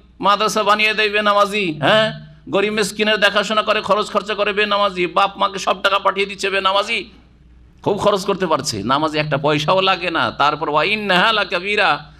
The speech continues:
সৃষ্টিকর্তা রব্বুল আলামিন ভালো করে জানে মানুষের বদ স্বভাব, যে নামাজটা বড়ই কঠিন নিশ্চিত।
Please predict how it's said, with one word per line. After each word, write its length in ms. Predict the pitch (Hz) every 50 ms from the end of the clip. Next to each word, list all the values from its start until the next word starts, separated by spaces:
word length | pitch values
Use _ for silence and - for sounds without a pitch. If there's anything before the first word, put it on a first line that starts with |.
| - - -
সৃষ্টিকর্তা 720 | - - 170 185 185 - - 202 175 180 180 170 165 151 160
রব্বুল 180 | 156 160 170 156
আলামিন 340 | 143 143 147 151 151 143
ভালো 340 | 135 117 135 139 156 180 185
করে 220 | 180 196 202 202 180
জানে 200 | 180 180 180 170
মানুষের 360 | 165 170 170 160 - 160 143
বদ 200 | 135 156 160 151
স্বভাব, 460 | 147 - 156 143 156 160 147 127 - - - - - - -
যে 100 | 113 127
নামাজটা 520 | 131 135 139 147 170 190 208 196 208 214
বড়ই 320 | 185 165 175 190 233 294 269 -
কঠিন 340 | 226 226 - - - 175 165
নিশ্চিত। 400 | 165 156 156 - - 143 131